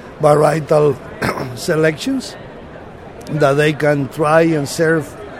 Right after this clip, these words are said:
three, four, five different varieties from one state, from one farm. And also for the small farmer, it's a way to play with the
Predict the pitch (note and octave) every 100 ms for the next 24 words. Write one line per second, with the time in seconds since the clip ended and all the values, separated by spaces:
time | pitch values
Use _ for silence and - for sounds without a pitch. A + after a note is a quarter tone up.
0 | - - - - - D3+ D#3 D#3+ - D#3
1 | D3+ C#3 - D3+ F3 D3 C3+ C#3+ C3+ C3
2 | C3 C3 B2+ C#3+ C3+ D3+ B2+ C3 C3 B2
3 | - B3 - - - - - - - D3+
4 | C3+ C3+ C3 - A#3 G2 - - - -
5 | - - - C#3+ C#3 D#3 F3+ F#3+ D#3+ E3
6 | D3 C#3 E3 E3+ B2 F#3+ B3+ A3+ E3+ D#3+
7 | D#3 D#3+ D3 D#3+ D#3 D3 C3+ D3+ D#3 D3+
8 | D3+ D3 D3 D3 C#3+ C#3